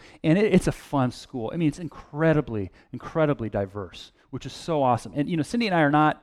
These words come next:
uh, s-, you know, new to, you know, a, a lot of diversity. I mean, we're not strangers to it, but this, I mean, we're talking a lot of first generation immigrants. English is more sprinkled around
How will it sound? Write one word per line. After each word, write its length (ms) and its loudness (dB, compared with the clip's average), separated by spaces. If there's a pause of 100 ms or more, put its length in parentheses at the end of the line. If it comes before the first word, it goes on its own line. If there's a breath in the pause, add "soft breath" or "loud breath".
(120)
uh, 60 -4
s-, 160 -8 (160)
you 140 -4
know, 100 -2
new 540 -2 (420 soft breath)
to, 280 4 (220)
you 100 0
know, 200 -2 (100)
a, 280 -4
a 140 0
lot 360 8
of 80 2
diversity. 440 -2
I 40 0
mean, 100 -2
we're 60 0
not 100 0
strangers 520 -4
to 180 -4
it, 100 -4
but 140 -10
this, 240 0
I 40 -4
mean, 200 2
we're 80 -2
talking 280 -2
a 80 -4
lot 460 4
of 80 0
first 440 -6 (280 loud breath)
generation 540 0
immigrants. 460 2 (260 loud breath)
English 420 4
is 140 -2
more 180 0
sprinkled 500 -2
around 440 0